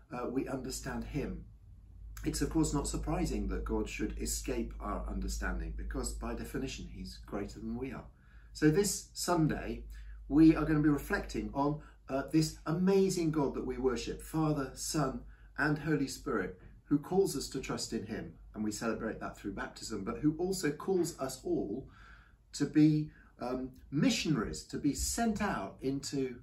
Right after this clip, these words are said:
his world in order to make disciples, um, in the final words of Jesus.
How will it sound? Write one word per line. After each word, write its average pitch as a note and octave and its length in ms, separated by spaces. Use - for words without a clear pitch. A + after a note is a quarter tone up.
his B2+ 240
world G2+ 420
in C3+ 120
order C#3+ 160
to - 120
make F#3+ 280
disciples, - 720
um, A2+ 380
in A#2+ 340
the C3 220
final C3 340
words G#2 320
of A2 80
Jesus. - 460